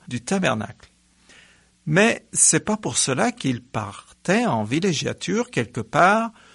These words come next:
au bord de la mer Rouge. Il n'entrait pas dans une retraite complète, mais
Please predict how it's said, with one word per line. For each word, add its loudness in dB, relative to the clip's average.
au -4
bord 4
de 2
la 6
mer 2
Rouge. -8
Il 6
n'entrait 2
pas 0
dans 2
une -4
retraite -8
complète, -2
mais 0